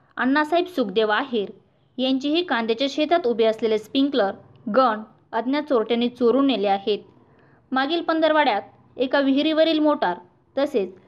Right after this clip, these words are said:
जनरेटरचा बॉक्स अज्ञात चोरट्यांनी चोरून नेला असतानाची घटना ताजी असताना, पुन्हा सदर घटनेत मोठी वाढ झाली आहे.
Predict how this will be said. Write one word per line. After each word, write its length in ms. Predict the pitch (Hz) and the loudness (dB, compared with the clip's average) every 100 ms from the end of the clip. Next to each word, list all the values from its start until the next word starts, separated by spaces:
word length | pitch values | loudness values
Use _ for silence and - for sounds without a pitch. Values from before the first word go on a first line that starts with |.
| _ 214 | _ -2
जनरेटरचा 600 | 269 320 339 359 359 349 | 0 2 2 0 2 0
बॉक्स 360 | 233 214 180 - _ _ - | 2 0 0 -10 _ _ -8
अज्ञात 300 | 226 247 311 | -4 0 0
चोरट्यांनी 440 | 320 330 330 330 349 | 0 0 0 -2 0
चोरून 360 | 262 226 240 | 2 2 2
नेला 220 | 240 247 | 2 2
असतानाची 540 | 262 240 - 262 262 277 | 0 -2 -2 -2 -2 -4
घटना 460 | 214 269 269 196 180 - _ _ _ | -2 -2 -2 -4 -6 -16 _ _ _
ताजी 320 | 269 277 311 330 | -4 -2 2 2
असताना, 480 | 302 - 330 233 175 - _ _ _ 285 | 2 0 0 0 -4 -14 _ _ _ -4
पुन्हा 260 | 294 330 | 0 0
सदर 280 | 359 330 359 | 0 0 2
घटनेत 360 | 302 269 320 277 | 0 0 -2 0
मोठी 220 | 240 247 | 0 0
वाढ 240 | 220 214 | 0 -2
झाली 220 | 202 214 | -2 -2
आहे. 480 | 202 202 214 202 _ | -2 -2 -6 -8 _